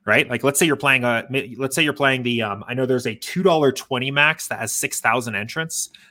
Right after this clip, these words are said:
I think that's actually a pretty fun contest to play. Um, and you could do, in that one, maybe you say, "I do want a unique lineup." So you could do five divided by six. I think it's actually fifty-nine forty-five,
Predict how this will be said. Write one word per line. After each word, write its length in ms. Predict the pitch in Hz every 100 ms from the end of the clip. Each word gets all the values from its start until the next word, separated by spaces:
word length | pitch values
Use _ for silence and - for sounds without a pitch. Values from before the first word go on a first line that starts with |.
| -
I 100 | 185
think 140 | 139
that's 240 | 113 143 -
actually 300 | 120 - 104
a 40 |
pretty 200 | - 113
fun 240 | - 95 92
contest 400 | 104 92 95 -
to 80 |
play. 340 | - 95 90 82 - 131
Um, 380 | 107 101 90 90 - _
and 200 | 123 110
you 140 | 107 151
could 140 | 151
do, 200 | 117 107 -
in 140 | 120
that 200 | 127 165
one, 140 | 135 113
maybe 160 | 117
you 80 | 110
say, 220 | - 110
"I 60 | 101
do 180 | 113 135
want 160 | 113
a 40 | 95
unique 300 | 87 87 -
lineup." 360 | 80 - - _ _ -
So 140 | 123
you 80 | 127
could 120 | 120
do 100 | 101
five 680 | - 120 120 117 113 107 - - - -
divided 400 | 110 110 110 -
by 400 | 107 98 95 -
six. 520 | - - 120 - - - 107
I 60 |
think 120 | 110
it's 140 | 98 107
actually 260 | 101 98
fifty-nine 720 | - 123 - 113 104 101 98
forty-five, 720 | 95 101 98 87 92 98 127